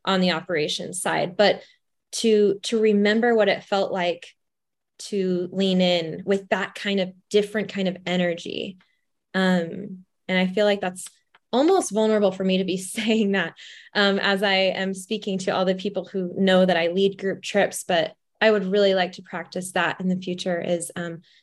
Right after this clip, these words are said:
maybe leaning in a little differently on my own group trips, 'cause it meant so much to me. And it, it does, it is something that can, I think can be, like, needs to be and can be compartmentalized as we are present on these trips with our people.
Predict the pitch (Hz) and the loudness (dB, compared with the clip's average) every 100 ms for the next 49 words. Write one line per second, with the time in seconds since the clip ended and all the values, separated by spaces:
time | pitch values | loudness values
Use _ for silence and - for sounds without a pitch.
0 | - 196 196 196 196 190 190 185 175 180 | 0 2 4 4 4 2 2 2 0 0
1 | 180 180 180 170 175 170 165 165 175 175 | 0 0 -4 -6 -8 -8 -8 -8 -4 -2
2 | 175 175 185 180 - - 185 - 185 185 | -4 -6 -6 -6 -4 -4 -4 -4 -8 -6
3 | 180 175 - - 208 202 190 - - 180 | -6 -8 -6 -4 0 0 -2 -6 -6 -6
4 | 165 165 - _ _ _ _ _ _ 208 | -8 -10 -16 _ _ _ _ _ _ 2
5 | 208 202 202 - 208 202 208 208 208 208 | 4 4 2 0 -2 0 0 0 2 2
6 | 226 233 214 202 190 202 196 190 185 185 | 2 0 -4 -4 -6 -6 -6 -4 -6 0
7 | 220 208 196 - - 208 254 269 294 339 | 2 2 -2 -8 -2 0 0 0 0 0
8 | 349 202 196 208 220 - 240 277 202 185 | 0 -4 0 -2 -2 -6 -4 -2 -2 -4
9 | 202 220 233 - 208 202 190 196 175 - | -4 -4 -4 -6 -8 -6 -4 -2 -2 -6
10 | 190 - 185 180 185 185 170 - 220 196 | -10 -6 -6 -4 -2 -2 -2 -4 -2 -2
11 | 185 - 180 180 - - - - _ _ | -4 -8 -8 -8 -8 -8 -8 -14 _ _
12 | - _ - 185 185 214 208 - - | -20 _ -10 -10 -8 -10 -8 -10 -12